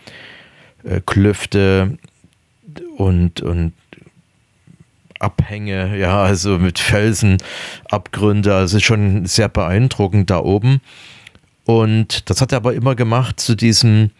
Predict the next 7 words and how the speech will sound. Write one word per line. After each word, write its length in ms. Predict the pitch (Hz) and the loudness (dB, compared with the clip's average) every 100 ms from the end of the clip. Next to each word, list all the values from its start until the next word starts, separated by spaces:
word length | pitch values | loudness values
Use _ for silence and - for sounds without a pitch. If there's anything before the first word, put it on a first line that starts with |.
| - - - - - - | -20 -20 -20 -20 -20 -20
äh, 340 | - - - - | -12 -8 -8 -8
Sankt 600 | - - 98 110 104 - 113 | -6 -4 2 4 2 2 2
Michaels 540 | 131 120 92 87 - | 4 2 0 -2 -2
Fasten, 720 | - 95 - - 87 80 87 | -2 -2 -2 2 2 2 0
wie 100 | 90 | 0
man 240 | 90 82 82 | 2 2 0
sagt. 560 | 95 87 90 - 98 | 0 0 -4 -6 -6